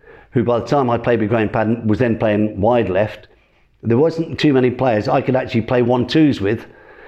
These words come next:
whereas on the right-hand side, you always had players that were more comfortable playing one-two. So invariably, I would have to play the ball into the strikers 'cause I'd have no one else showing inside. But Mick Maguire would always show, always show.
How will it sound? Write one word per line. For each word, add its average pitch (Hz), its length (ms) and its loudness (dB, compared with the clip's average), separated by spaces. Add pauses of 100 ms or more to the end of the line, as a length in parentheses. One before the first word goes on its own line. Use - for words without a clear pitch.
(160)
whereas 120 200 0
on 120 80 0
the 120 60 0
right-hand 127 440 0
side, 107 320 0
you 131 80 4
always 135 140 2
had 123 400 -4 (120)
players 117 320 2
that 123 100 0
were 113 100 0
more 120 260 2
comfortable 120 380 -2
playing 110 240 0
one-two. 110 380 0
So 113 260 -2 (220)
invariably, 117 500 2
I 131 160 0
would 127 160 2
have 127 200 -4
to 107 100 -2
play - 420 -2
the 107 80 -2
ball 110 220 2
into 107 180 -4
the 101 80 -2
strikers 139 580 -2 (400)
'cause 113 180 0
I'd 113 80 2
have 113 140 0
no 110 120 0
one 107 120 0
else 110 180 -4
showing 110 220 0
inside. 110 520 0 (500)
But 113 140 0
Mick 143 180 2
Maguire 120 340 0
would 113 240 0
always 120 380 2
show, 90 380 -2 (420)
always 143 380 2
show. 117 280 0